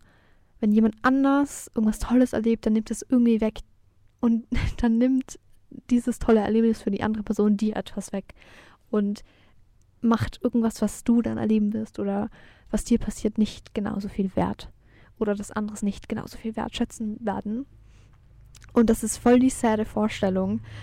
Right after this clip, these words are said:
die ich aber ewig lang wirklich in meinem Kopf hatte. Wahrscheinlich immer noch teilweise ein bisschen, was auch sehr davon kommt, dass ich Geschwister hab. Und wenn's bei uns Kuchen gibt, der Streit ist sehr groß. Aber so an sich basiert das ja alles auf so einer Art Konkurrenzkampf und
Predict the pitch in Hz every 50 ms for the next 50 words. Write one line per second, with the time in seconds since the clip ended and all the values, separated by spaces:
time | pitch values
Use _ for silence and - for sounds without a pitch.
0 | - - - 240 - - - - 240 - - - - - 240 247 247 247 - -
1 | 240 214 214 214 220 226 233 - - - - 233 226 - 233 - - 220 208 214
2 | 220 - 208 - - - 196 202 - 202 208 220 - - - - - - - -
3 | - - 240 240 - - - 269 247 233 220 202 208 202 - - - 226 202 214
4 | 208 214 208 208 202 214 - - - 220 214 214 247 - - - - - - -
5 | 226 220 - - - 233 220 - 226 220 214 - 214 - 220 214 - 202 196 -
6 | 196 - - - - - 208 - - 190 196 190 - - - 214 202 208 208 -
7 | - - 190 196 - - 233 226 - 214 202 202 202 - - - - - - -
8 | - - - - 208 190 - - - 208 208 202 - - 190 - - - 202 196
9 | 196 - 208 196 190 190 - - - - - - - - - - 214 208 208 214
10 | 208 208 - _ _ - - - - 226 226 220 247 254 262 - - - - -
11 | - - - - 233 - 254 247 - 247 - - 220 220 214 226 226 - - -
12 | 214 214 - - 214 208 208 208 214 214 214 - - - 226 220 - 220 - 214
13 | 214 220 - - - 196 202 - - - - - - - - 214 - - 226 220
14 | 208 208 214